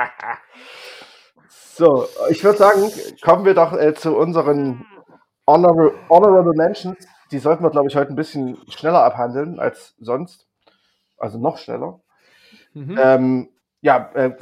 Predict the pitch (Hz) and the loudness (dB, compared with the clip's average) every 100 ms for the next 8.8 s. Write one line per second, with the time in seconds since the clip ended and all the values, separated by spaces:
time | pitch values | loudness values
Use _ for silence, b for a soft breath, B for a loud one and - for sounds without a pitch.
0 | - 156 160 156 139 151 147 147 135 165 | -8 -2 0 0 0 -4 -4 -4 -6 -12
1 | - - 131 127 113 127 123 120 - - | -14 -8 -2 0 -2 -4 -6 -6 -12 -16
2 | 117 139 208 - - - _ 139 139 139 | -6 -2 -2 -4 -20 -20 _ -8 -4 -2
3 | 143 139 127 127 127 127 127 131 127 123 | -2 -4 -8 -6 -6 -6 -6 -6 -8 -8
4 | 127 123 113 127 - _ _ _ _ _ | -10 -12 -8 -8 -10 _ _ _ _ _
5 | _ - 123 127 127 127 - _ _ _ | _ -8 -6 -4 -4 -8 -12 _ _ _
6 | _ _ _ _ _ _ _ - 104 101 | _ _ _ _ _ _ _ -16 -16 -14
7 | - 107 107 - 123 120 117 - 113 107 | -14 -14 -14 -10 -10 -8 -14 -12 -14 -12
8 | - 127 123 - 160 165 165 - | -12 -10 -12 -8 -4 -4 -6 -16